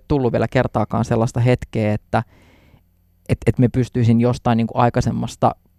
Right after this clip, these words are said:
kokemastani toteamaan, että se oli muuten mun raja. Et sen, sen enempää mie en pysty tai, tai niin kun,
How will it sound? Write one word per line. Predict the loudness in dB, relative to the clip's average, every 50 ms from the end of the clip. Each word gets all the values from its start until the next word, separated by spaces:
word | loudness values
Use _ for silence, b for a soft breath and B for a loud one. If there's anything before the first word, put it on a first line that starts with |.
| _ _ _ _
kokemastani | 0 0 2 4 2 2 2 0 -2 -4 -4 -4 -4 -4 -2 -2
toteamaan, | -4 -4 -2 -2 -2 -2 -4 -4 -6 -4 -4 -6
että | -4 -2 -2 0
se | 2 2
oli | 2 2 0 -4
muuten | -6 -6 -8 -6 -6 -4 -2
mun | -2 -2 -2
raja. | -2 -2 -2 0 0 -2 -2 -2 -6 -14 _ _ _ -6
Et | -6 -2
sen, | 2 2 4 2 2 0 -4 -2
sen | 0 2 2 2
enempää | 2 2 4 2 2 0 -2 -4 -4 -2
mie | -2 -2 -2 -2 -2
en | -2 -4
pysty | -4 -4 -6 -6 -8 -12 -14 -10 _
tai, | 0 0 2 2 2 0 0 b b b b b b b b b _ _
tai | 2 2 4 4
niin | 4 2 0 0
kun, | 0 -2 -2 -2 -2 -2